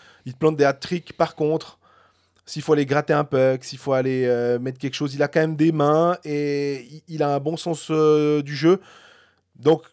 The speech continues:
j'ai hâte, je me dis, s'il faut séparer d'un joueur, euh, à Lausanne, ce serait peut-être pas lui en priorité. Maintenant, comme tu dis, avec le contrat,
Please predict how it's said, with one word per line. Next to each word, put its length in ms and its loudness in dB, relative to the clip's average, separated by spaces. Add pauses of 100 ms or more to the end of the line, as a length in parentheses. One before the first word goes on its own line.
j'ai 160 0
hâte, 280 2
je 200 -10
me 100 2
dis, 180 -2
s'il 200 -2
faut 220 0
séparer 540 0
d'un 180 -2
joueur, 480 2
euh, 340 2
à 40 0
Lausanne, 460 -2
ce 200 -10
serait 220 -8
peut-être 280 -8
pas 200 0
lui 200 -2
en 120 2
priorité. 640 -4
Maintenant, 280 -6
comme 160 -10
tu 140 -12
dis, 160 -4
avec 160 -2
le 80 -6
contrat, 420 -2